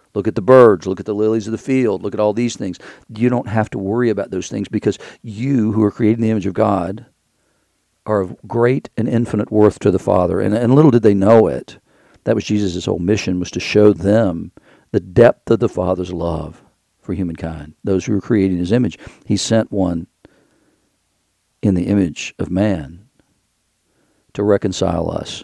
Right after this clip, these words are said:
to die on the cross for us, so that we might be reconciled to God, that we might take on His righteousness in exchange for us confessing and giving Him our sins. He's showing us that the deepest need, deepest cry of our heart, which is salvation,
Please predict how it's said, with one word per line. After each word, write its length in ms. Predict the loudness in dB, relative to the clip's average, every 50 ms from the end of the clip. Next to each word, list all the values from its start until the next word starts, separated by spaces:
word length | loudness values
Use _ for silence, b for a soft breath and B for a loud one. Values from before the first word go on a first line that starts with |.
| _ _
to 100 | -4 -2
die 400 | -2 0 0 -4 -4 -8 -10 -12 -10 -8
on 80 | -8
the 80 | -8 -8
cross 320 | -4 0 0 2 2 0
for 260 | -2 -10 -10 -10 -8
us, 140 | -8 -10 -12
so 100 | -14 -10
that 80 | -10 -4
we 140 | -2 -2 -2
might 140 | -2 -2
be 80 | -4 -4
reconciled 600 | -2 0 0 0 0 -2 -4 -4 -6 -6 -6 -6
to 80 | -10 -8
God, 300 | -6 -4 -4 -4 -4 -6
that 100 | -6 -6
we 120 | -4 -4
might 260 | -4 -4 -6 -8 -12 B B B B
take 240 | -2 -2 -2 0 0
on 140 | -4 -4
His 200 | -2 -2 -4 -2
righteousness 720 | -2 -2 -2 -2 -2 -4 -8 -12 -12 -14 -14 -16 -16 -16 -14
in 180 | -12 -10 -10 -10
exchange 640 | -10 _ -16 -18 -12 -8 -6 -4 -4 -4 -6 -8 -12
for 260 | -12 -10 -10 -10 -10 _
us 380 | -8 -8 -8 -8 -10 -12 -16 -18 b b b b b b b
confessing 540 | -10 -10 -6 -4 -4 -4 -4 -4 -6 -6 -6
and 100 | -4 -2
giving 240 | -2 -2 -2 -2
Him 220 | -4 -2 -4 -4 -2
our 180 | -4 -6 -6
sins. 640 | -6 -6 -4 -4 -4 -4 -4 -8 -10 -14 -16 -20 _ _ _ b b b b b b b b b b b b b b b b b
He's 160 | -4 -2 -2
showing 500 | -2 0 2 4 4 4 2 -2 -4 -6
us 380 | -12 -12 -14 -16 -16 -18 -20 -20 _ _ _ _ _ _ _ _ _ _ _ _ _ _ _ _ _ _ _ _ _ _ _ _ _ _ _ _ _ _
that 140 | -4 -2 -2
the 80 | -2 -2
deepest 360 | -2 -4 -6 -6 -10 -12 -10
need, 380 | -8 -8 -8 -8 -10 -12 -10
deepest 260 | -10 -10 -10 -10 -14 -16
cry 340 | -16 -8 -4 -2 -2 -2
of 120 | -2 -4 -6
our 100 | -8 -12
heart, 380 | -12 -8 -6 -6 -6 -6 -8
which 180 | -8 -10 -10 -8
is 60 | -8
salvation, 840 | -6 -6 -6 -6 -6 -6 -4 -4 -4 -4 -6 -8 -10 -12 -12 -14 -14